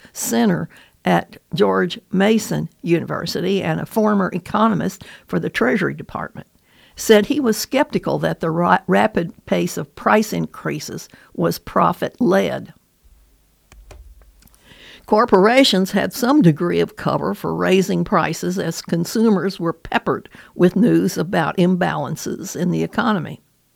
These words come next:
Yet Mister Beckworth and others contend that those higher prices wouldn't have been possible if people weren't willing or able to spend more. In this analysis,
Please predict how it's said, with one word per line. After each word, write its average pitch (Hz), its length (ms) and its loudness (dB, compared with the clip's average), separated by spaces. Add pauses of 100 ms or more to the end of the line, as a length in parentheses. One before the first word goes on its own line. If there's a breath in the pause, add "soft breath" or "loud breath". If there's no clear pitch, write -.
(640 loud breath)
Yet 202 300 6
Mister 220 280 4
Beckworth 185 760 6
and 220 220 4
others 156 420 2
contend 180 600 0
that 156 200 -6
those 220 440 2
higher 226 360 -2
prices 202 580 -4
wouldn't 214 320 2
have 190 180 0
been 185 160 2
possible 220 640 0 (140 loud breath)
if - 200 0
people 202 420 4
weren't 175 320 0
willing 170 440 0
or 160 220 2
able 190 320 0
to 147 140 -10
spend 240 380 2
more. 156 320 -2 (800 soft breath)
In 175 220 8
this 311 220 4
analysis, 165 800 -2